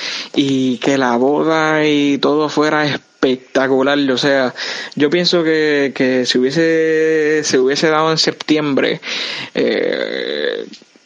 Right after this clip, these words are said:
hubiesen faltado tantas cosas que gracias a Dios tuvimos en abril, que tuvimos una boda perfecta, eh, como, como siempre me la imaginé. O sea, fue un sueño hecho realidad.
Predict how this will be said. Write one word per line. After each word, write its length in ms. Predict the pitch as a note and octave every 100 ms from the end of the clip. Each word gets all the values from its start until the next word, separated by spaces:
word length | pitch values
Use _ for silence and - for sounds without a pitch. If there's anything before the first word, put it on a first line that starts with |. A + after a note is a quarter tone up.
| _ _ _
hubiesen 500 | - C#3 C3 C3 E3
faltado 540 | D#3+ D3+ C3+ D3 D3 C#3+
tantas 360 | D3 D3 D3
cosas 400 | - C#3+ D3 C#3
que 440 | - C3 B2+ A#2 A#2
gracias 400 | B2+ C3+ - D3
a 60 |
Dios 160 | C3+ D3
tuvimos 400 | C#3+ C3+ C3 C3
en 140 | C#3
abril, 500 | B2+ A#2+ C3 C#3+ C#3+ - - - - -
que 140 | C#3
tuvimos 400 | B2 B2 B2 C#3
una 220 | D3 C#3+
boda 400 | C#3 C#3+ C#3 C3
perfecta, 1040 | - B2 - - - C#3 - - C#3 B2 B2
eh, 300 | C#3+ - - - - - - -
como, 840 | D3 C#3+ C#3 C3+ C3 A2+ A2 G#1+ -
como 360 | D3 D3 C3+
siempre 500 | B2 - D#3+ E3 E3
me 140 | E3 D#3+
la 60 |
imaginé. 580 | D#3 D3+ D3 C#3 B2+ A#2+ - -
O 100 | B2+
sea, 560 | C3 - - - - - - - -
fue 200 | - C#3+
un 60 | C#3+
sueño 580 | D#3+ D#3 D#3+ D3 C#3+
hecho 180 | C#3 D#3
realidad. 460 | C#3+ C#3 C#3 D#3